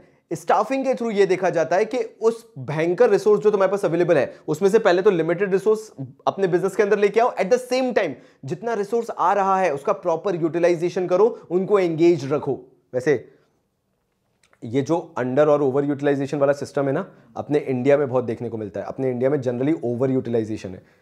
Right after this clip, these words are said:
और कहीं कहीं पे even जो टॉप लेवल पे बैठे हुए हैं उनका under utilization है। मतलब टॉप लेवल पे जितना जाते जाओगे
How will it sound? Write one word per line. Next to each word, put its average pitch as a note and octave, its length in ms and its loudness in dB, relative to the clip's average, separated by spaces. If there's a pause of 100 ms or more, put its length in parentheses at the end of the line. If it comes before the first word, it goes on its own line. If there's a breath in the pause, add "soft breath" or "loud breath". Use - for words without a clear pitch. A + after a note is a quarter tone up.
(260 soft breath)
और C#3 100 4
कहीं D3 320 2
कहीं D3+ 220 4
पे F3+ 380 2 (440)
even C#3+ 260 4
जो E3+ 140 0
टॉप D3 300 2
लेवल D#3 160 4
पे E3 80 -2
बैठे C#3+ 240 2
हुए C3 160 4
हैं B2+ 60 -6
उनका C3+ 380 -2
under C3+ 340 0
utilization A#2 580 -4
है। G#2 80 -10
मतलब B2 360 -2 (160)
टॉप C3+ 200 4
लेवल D#3 160 2
पे D#3 120 -4
जितना C#3 220 -2
जाते C3+ 220 0
जाओगे C3 320 0